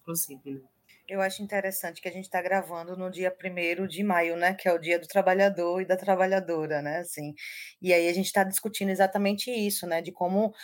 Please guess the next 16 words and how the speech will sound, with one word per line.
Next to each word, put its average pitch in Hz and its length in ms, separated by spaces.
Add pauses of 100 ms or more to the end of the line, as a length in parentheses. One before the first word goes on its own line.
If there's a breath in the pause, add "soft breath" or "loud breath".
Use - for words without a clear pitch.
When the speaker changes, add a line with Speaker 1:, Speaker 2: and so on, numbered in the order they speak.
(140 loud breath)
Speaker 2:
a 170 140
gente 180 340
tem 196 420
aí 196 600
uma 185 200
precarização 190 1120 (220)
do 165 140
trabalho 165 640 (160 loud breath)
e 196 100
como 226 380
isso 214 280
leva, 214 680
é, 180 320
é, 180 80
a 190 80
condições, 190 840